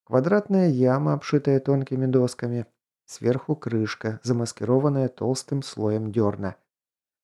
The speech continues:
Арсенал стариков-разбойников был хорошо законсервирован. Все завернуто в брезент и разложено по ящикам. Каждая единица оружия отдельно обернута вощеной бумагой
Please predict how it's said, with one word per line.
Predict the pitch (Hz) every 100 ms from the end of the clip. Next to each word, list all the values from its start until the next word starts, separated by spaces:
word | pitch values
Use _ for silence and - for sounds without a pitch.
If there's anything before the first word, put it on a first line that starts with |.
| -
Арсенал | 101 - 107 98 117 127
стариков-разбойников | - 117 117 123 113 101 104 104 131 127 120 120 107
был | 104 131 127
хорошо | - 104 104 110 117
законсервирован. | 113 113 110 110 117 113 117 117 107 107 - _ _ _ _
Все | - 180
завернуто | 160 117 127 120 120 113 117
в |
брезент | 110 110 123 180 185
и | 139
разложено | 113 101 107 156 151 139 135
по | -
ящикам. | 127 107 87 - - - 95 - _ _ _ _
Каждая | 120 127 113 110
единица | 107 127 123 117 104 - 98 95
оружия | 120 143 139 131 131 _ _ -
отдельно | 107 101 117 185 190 180
обернута | 151 107 143 160 151 143
вощеной | 127 120 - 139 131 117
бумагой | 113 123 170 165 151 -